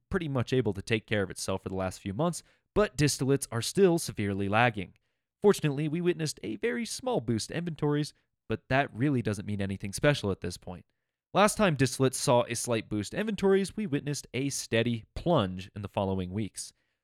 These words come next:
Things seem to be in purgatory right now before they get incredibly bad or incredibly okay, which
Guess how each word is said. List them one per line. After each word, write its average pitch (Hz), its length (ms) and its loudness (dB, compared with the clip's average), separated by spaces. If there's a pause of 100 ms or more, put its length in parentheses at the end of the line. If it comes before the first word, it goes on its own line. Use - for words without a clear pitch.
(180)
Things 233 200 0
seem 190 260 -2
to 143 80 -2
be 127 240 0
in 95 240 -4
purgatory 98 640 -2
right 90 240 -2
now 92 200 -4
before 98 300 -2
they 98 120 0
get 98 140 -4
incredibly 202 500 0
bad 143 500 4
or 147 320 0 (140)
incredibly 139 540 0
okay, 101 420 2
which 92 260 -6